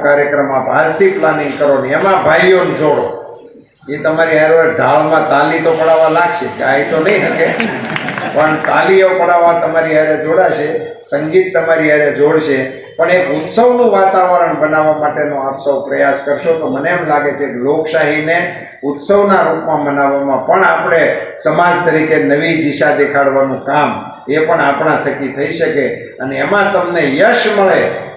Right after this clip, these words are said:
દેશભરમાં વિશ્વકર્મા સમાજની બહેનોનું આ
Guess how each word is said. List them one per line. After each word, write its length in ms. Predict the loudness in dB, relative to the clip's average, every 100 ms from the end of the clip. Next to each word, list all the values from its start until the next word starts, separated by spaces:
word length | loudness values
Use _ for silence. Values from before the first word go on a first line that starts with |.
| -6
દેશભરમાં 960 | 0 2 2 0 0 2 2 2 2 0 -4 -10 -14 -18 -20 -12 -6
વિશ્વકર્મા 720 | -2 2 2 4 2 2 2
સમાજની 500 | 2 2 2 2 2 2
બહેનોનું 580 | 2 2 2 2 2 2
આ 200 | 4